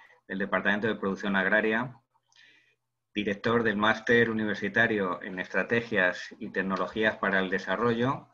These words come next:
la Cooperación en un Mundo en Cambio, que es un máster conjunto de la Universidad Complutense y nuestra Universidad Politécnica. Y además es secretario del Centro de Innovación en Tecnologías para el Desarrollo Humano, el que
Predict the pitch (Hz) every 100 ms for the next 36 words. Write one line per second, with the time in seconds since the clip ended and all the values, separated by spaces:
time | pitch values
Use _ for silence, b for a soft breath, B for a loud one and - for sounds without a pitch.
0 | _ _ 92 87 90 92 - - 120 104
1 | 80 95 95 104 110 104 101 113 117 107
2 | 113 127 - b b b b _ - 101
3 | 104 104 - 107 104 98 110 107 117 113
4 | 98 95 92 87 101 104 104 101 98 104
5 | 104 113 117 120 104 107 107 98 - 90
6 | 87 85 - 95 92 87 98 98 90 -
7 | 73 - _ b b b b _ - 92
8 | 95 110 120 113 104 101 107 104 117 104
9 | 110 107 104 117 110 104 98 95 92 -
10 | 107 117 107 98 92 90 87 104 104 107
11 | 110 - 87 87 87 - 87 98 98 95
12 | 107 92 80 82 80 78 82 80 80